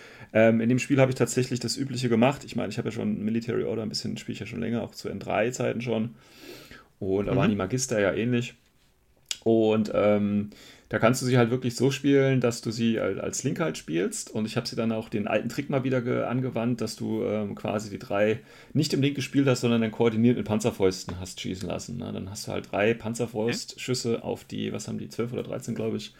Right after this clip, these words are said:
Speaker 1: Und, äh, es muss ja nur eine durchkommen. Und das ist ganz gut, um halt
Speaker 2: Ja.
Speaker 1: Aro-Pieces wegzukriegen. In dem Fall war es halt der, ähm, Kamau Link Sniper, ne?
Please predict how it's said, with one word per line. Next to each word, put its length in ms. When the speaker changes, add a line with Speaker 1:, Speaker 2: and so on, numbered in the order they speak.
Speaker 1:
Und, 800
äh, 120
es 120
muss 120
ja 60
nur 120
eine 140
durchkommen. 500
Und 80
das 120
ist 100
ganz 220
gut, 160
um 120
halt 120
Speaker 2:
Ja. 180
Speaker 1:
Aro-Pieces 600
wegzukriegen. 600
In 60
dem 160
Fall 180
war 100
es 120
halt 180
der, 360
ähm, 600
Kamau 340
Link 220
Sniper, 460
ne? 200